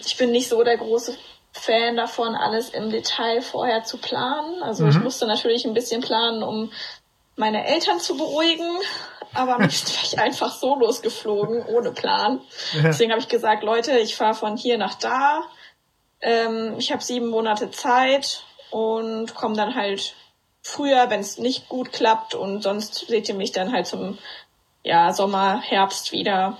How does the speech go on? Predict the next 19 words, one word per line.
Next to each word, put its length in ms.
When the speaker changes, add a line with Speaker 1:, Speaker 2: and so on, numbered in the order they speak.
Speaker 1:
Also 180
hatte 200
schon 280
so 80
einen 100
festen 360
Zeitraum. 720
Das 140
hat 140
die, 100
glaub 180
ich, 160
auch 140
dann 180
ein 80
bisschen 280
beruhigt. 600
Speaker 2:
Ja. 360
Speaker 1:
Und 440